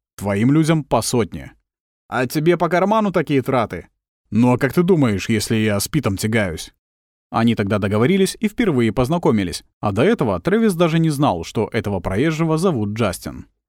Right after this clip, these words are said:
Потом они стали работать вместе, но недолго.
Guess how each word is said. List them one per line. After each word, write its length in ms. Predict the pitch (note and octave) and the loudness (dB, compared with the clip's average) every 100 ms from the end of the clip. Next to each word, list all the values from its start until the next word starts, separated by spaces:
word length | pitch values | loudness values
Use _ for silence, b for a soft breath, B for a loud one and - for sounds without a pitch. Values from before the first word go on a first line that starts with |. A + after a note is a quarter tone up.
| _ _ | _ _
Потом 380 | G2 C3+ E3+ F#3 | -4 0 0 0
они 220 | A2+ G#2+ | -2 -2
стали 280 | - F#2 F#2 | -4 -6 -2
работать 440 | A#2+ F3+ G3+ - | -2 -2 -4 -4
вместе, 400 | G2+ F2+ - A2+ - _ | -6 -6 -8 -14 -16 _
но 200 | D#3 D#3 | 0 2
недолго. 520 | D#3 E3 F3 G#2 F#2 | 2 2 2 0 -6